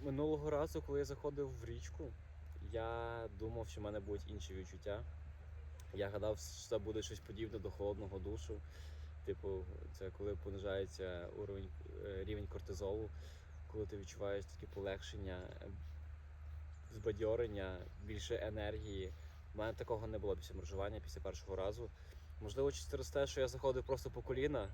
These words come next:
е, я, і я просто, коли зайшов, через п'ять секунд я зрозумів, що я не відчуваю ніг, що це просто як дві палки, я просто тако перебираюсь. Це було смішно, як пінгвін йшов.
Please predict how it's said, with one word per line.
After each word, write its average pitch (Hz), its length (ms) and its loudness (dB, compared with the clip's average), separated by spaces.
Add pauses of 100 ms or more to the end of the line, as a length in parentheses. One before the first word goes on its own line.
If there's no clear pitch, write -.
(220)
е, 107 260 4
я, 117 140 6
і 123 140 2
я 120 200 6
просто, 120 360 4
коли 117 200 4
зайшов, 120 460 4
через 113 200 -4
п'ять 117 180 4
секунд - 420 -4
я 107 120 6
зрозумів, 110 420 -2
що - 140 0
я 110 60 6
не 107 120 2
відчуваю 110 460 4
ніг, 120 260 -2 (600)
що - 120 -6
це 113 120 4
просто 120 280 4
як 113 100 2
дві 117 100 -2
палки, 120 420 6 (180)
я 113 140 4
просто 113 260 4
тако 107 220 2
перебираюсь. 110 760 6 (760)
Це 156 140 8
було 139 180 4
смішно, 107 240 -2
як 123 100 4
пінгвін 123 300 0
йшов. 92 280 0